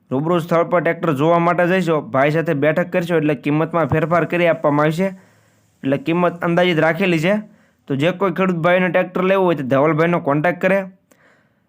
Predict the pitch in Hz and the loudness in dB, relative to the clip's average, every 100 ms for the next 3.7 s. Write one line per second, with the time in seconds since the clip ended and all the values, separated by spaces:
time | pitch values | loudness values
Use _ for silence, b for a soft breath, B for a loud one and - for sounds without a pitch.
0 | b _ - 147 175 196 196 202 202 202 | b _ -4 2 4 4 2 2 2 2
1 | 202 202 202 202 208 190 156 - 156 131 | 2 2 2 2 0 0 0 2 0 2
2 | 147 170 196 196 175 147 165 185 185 _ | 2 4 2 2 2 2 2 0 -4 _
3 | _ _ _ - 160 165 | _ _ _ -2 -2 -2